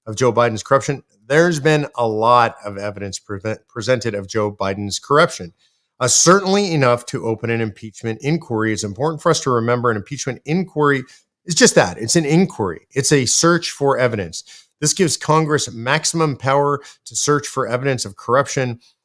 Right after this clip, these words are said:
uh, further evidence, conclusive evidence of corruption, to determine whether or not, as the Constitution says, we have high crimes and misdemeanors.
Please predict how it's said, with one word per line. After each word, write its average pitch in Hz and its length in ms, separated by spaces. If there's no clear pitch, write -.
uh, 101 80
further 143 400
evidence, 123 380
conclusive 143 640
evidence 127 380
of 110 100
corruption, 117 440
to 120 120
determine 180 480
whether 123 460
or 165 100
not, 104 380
as 131 320
the 143 80
Constitution 135 640
says, 107 300
we 113 80
have 98 120
high 147 640
crimes 120 460
and 113 200
misdemeanors. 101 680